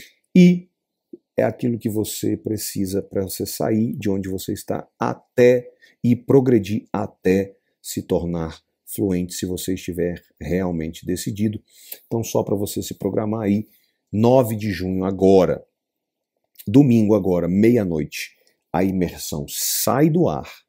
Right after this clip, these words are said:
Logo no dia seguinte, no dia dez de junho, começamos a oitava semana da fluência, que vai até o dia dezesseis de junho, de dez a dezesseis de junho, a oitava semana da fluência, e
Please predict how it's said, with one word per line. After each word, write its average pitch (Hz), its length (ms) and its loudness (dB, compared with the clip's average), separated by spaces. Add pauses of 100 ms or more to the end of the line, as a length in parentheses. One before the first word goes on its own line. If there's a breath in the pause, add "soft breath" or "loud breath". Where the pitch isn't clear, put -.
(880 soft breath)
Logo 147 340 6
no 151 140 0
dia 123 160 0
seguinte, 117 560 -4
no 104 100 -4
dia 107 160 2
dez 98 760 2
de 82 140 -6
junho, 78 400 -8 (680 loud breath)
começamos 104 580 -2
a 98 40 2
oitava 98 540 0
semana 90 360 -4
da 90 120 -4
fluência, 90 580 -4 (240)
que - 140 -4
vai 101 400 2
até 98 240 0
o 98 100 2
dia 90 220 -4
dezesseis 101 720 0
de 87 140 -6
junho, 87 400 -6
de 90 120 -6
dez 90 300 2
a 92 40 -4
dezesseis 90 300 -8
de 90 80 -12
junho, 87 160 -4
a 85 40 0
oitava 85 260 -4
semana 90 220 -10
da 98 80 -8
fluência, 147 400 0 (360 soft breath)
e 196 320 4